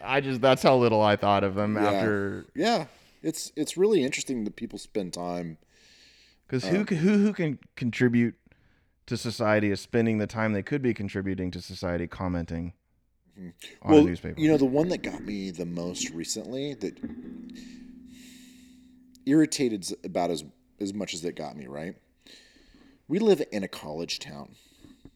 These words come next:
Speaker 2: right? The University of Kansas
Speaker 1: Mm-hmm.
Speaker 2: is here. The reason this town exists the way that it exists is because of the university, okay? Because of students coming here, right? And those students' parents or them spend money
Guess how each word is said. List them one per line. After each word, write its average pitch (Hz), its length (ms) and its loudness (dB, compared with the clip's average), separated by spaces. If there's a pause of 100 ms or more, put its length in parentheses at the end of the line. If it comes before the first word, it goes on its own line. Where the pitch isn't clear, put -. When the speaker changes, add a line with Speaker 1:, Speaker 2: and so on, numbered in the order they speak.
(160)
Speaker 2:
right? 85 300 -10 (200)
The 113 60 -16
University 147 480 0
of 123 80 0
Kansas 87 600 -6 (120)
Speaker 1:
Mm-hmm. 98 160 -14 (220)
Speaker 2:
is - 80 -8
here. 98 100 -8 (260)
The 127 80 6
reason 160 460 2
this 127 160 -2
town 117 300 -8
exists 107 540 -2
the 131 100 0
way 107 220 4
that 104 120 2
it 95 80 2
exists 87 540 -4
is 104 100 -6
because 98 320 -2
of 85 80 -4
the 82 100 -10
university, 76 580 -12 (440)
okay? 104 240 -4 (440)
Because 120 480 0
of - 300 -2
students 92 560 -6 (140)
coming 92 300 -8
here, - 220 -18 (300)
right? 95 260 0 (500)
And 92 140 -8
those 104 160 0
students' 123 440 0
parents 92 680 -6 (140)
or 110 180 6
them 98 380 2 (220)
spend 107 420 -2
money 90 400 -4